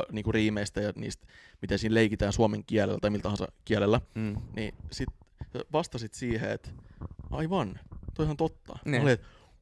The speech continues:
Speaker 1: wow,
Speaker 2: Niin.
Speaker 1: mikä
Speaker 2: Ei,
Speaker 1: hetki.
Speaker 2: ei, ei, ei, mut se on, et niinku,
Speaker 1: Joo.
Speaker 2: ja mä ko-, koko ajan vuosi vuodelta huomaan enemmän, että mä alan just ymmärtää, että, että vaikka luo-, mä kävin kattoo Luokkakokous kolmosen nyt, ja mä
Speaker 1: Mm.
Speaker 2: olin o-, että, että wow, sehän oli oikeesti ihan niinku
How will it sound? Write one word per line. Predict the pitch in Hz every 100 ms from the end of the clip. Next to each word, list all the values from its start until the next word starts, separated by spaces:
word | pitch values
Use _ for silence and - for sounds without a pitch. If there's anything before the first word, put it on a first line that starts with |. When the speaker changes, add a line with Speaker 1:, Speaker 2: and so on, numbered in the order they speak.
| - 196
Speaker 1:
wow, | 226 277 269 254 170 151 143 135 127 120
Speaker 2:
Niin. | 143 127
Speaker 1:
mikä | - 180
Speaker 2:
Ei, | 180 214
Speaker 1:
hetki. | 214 190 185
Speaker 2:
ei, | 196 -
ei, | 156 127
ei, |
mut | 180 -
se | 202
on, | 202 170 131
et | 135
niinku, | 143 -
Speaker 1:
Joo. | 165 156 123 110 - - -
Speaker 2:
ja | 143 139
mä | 147 151 143
ko-, | -
koko | - 156 151
ajan | 131 131
vuosi | 139 120
vuodelta | 120 117 113
huomaan | 127 117 110 110
enemmän, | 107 104
että | -
mä | 107 104 98 -
alan | 113 110
just | 113 -
ymmärtää, | 160 123 110 107
että, | - 110 110 - - - 120
että | 117 117
vaikka | 117 -
luo-, | 131 139 -
mä | 135
kävin | 139 131
kattoo | 135 135 135
Luokkakokous | 139 - 98 110 113
kolmosen | 127 113 98 104 104
nyt, | 101
ja | 120
mä |
Speaker 1:
Mm. | 113
Speaker 2:
olin | 117
o-, | 127 - 90 -
että, | 113 113 110 - - - _ -
että | -
wow, | 381 143 127
sehän | 190 196
oli | 180
oikeesti | 175 143 160
ihan | 147 143
niinku | 143